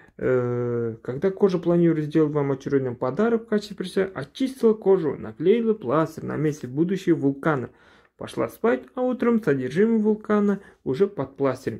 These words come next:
И не нужно ждать, пока он три дня, три ночи будет созревать. Не знаю, как работать с чёрным точком, нужно будет попробовать. Но для тех, кто долго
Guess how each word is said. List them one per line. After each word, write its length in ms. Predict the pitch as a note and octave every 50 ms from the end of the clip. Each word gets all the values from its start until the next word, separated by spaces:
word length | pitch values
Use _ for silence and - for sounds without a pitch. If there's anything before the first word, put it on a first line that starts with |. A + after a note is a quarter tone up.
| -
И 100 | - C3+
не 140 | C#3+ D#3+ F3+
нужно 480 | G3 G3+ G#3 A3 B3 B3 A3+ A3+ A#3 A3
ждать, 360 | G#3 F#3+ F#3+ A3 G#3+ F#3 -
пока 220 | - E3 D#3+ -
он 160 | F#3 F3 E3 D3+
три 240 | - - F#3 G#3
дня, 300 | G3 F3 F3+ F#3 F#3+ F3+
три 260 | F3+ - E3+ F3+ F#3+ E3+
ночи 320 | D3 D#3+ F3+ E3+ E3+ -
будет 300 | D3+ C#3 C#3+ D3+ D3 D3+
созревать. 520 | - C#3 C#3 D3 D3+ D#3 D3+ C3+ A#2+ -
Не 100 | - A#2
знаю, 220 | C3 - F#3+ G#3 G#3
как 160 | G3+ - -
работать 440 | G#3 G#3+ G#3 G#3 G#3+ G#3 G#3 G3 F#3
с 20 |
чёрным 380 | - - G#3 G3 G3 F#3+ F#3+ F#3+
точком, 420 | - B3 C4+ C4 - - C#3 B2+ - - - - - - - _
нужно 260 | - B3 C4 A#3+ A#3 G#3+
будет 300 | D#3+ F3 F#3 F#3+ F#3+ F#3+
попробовать. 480 | G3 G3 G3 - G3 E3 C#3 C3 B2+
Но 200 | - C3 C3+ C3+
для 160 | C3 D3+ D#3+ D#3+
тех, 260 | - F3+ D3+ - -
кто 140 | - D3 C3+
долго 320 | B2+ D3 D3 C#3+ C3